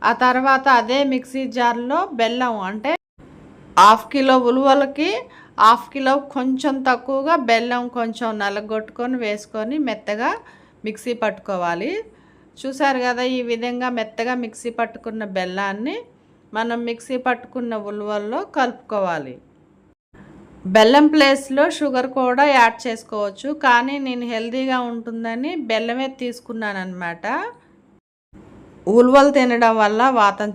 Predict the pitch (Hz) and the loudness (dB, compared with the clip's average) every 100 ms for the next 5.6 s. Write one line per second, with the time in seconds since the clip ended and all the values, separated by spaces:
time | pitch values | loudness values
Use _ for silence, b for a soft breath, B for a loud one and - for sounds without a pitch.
0 | 208 196 196 208 202 196 214 208 180 190 | -2 -2 -2 -12 -12 -8 -4 -2 -2 -2
1 | 180 175 196 285 226 214 196 208 202 202 | -4 -4 -4 -2 -2 -4 -6 -4 -4 -4
2 | 262 233 202 202 208 208 208 208 - 196 | -6 -2 -2 -2 -6 -8 -10 -10 -6 -4
3 | 196 190 190 208 196 190 180 175 170 185 | -4 -4 -4 -6 -6 -4 -4 -4 -6 -6
4 | 190 190 190 190 190 208 196 185 180 175 | -6 -8 -8 -6 -4 -4 -6 -8 -8 -8
5 | 170 165 160 160 208 320 | -10 -12 -12 -8 -6 -6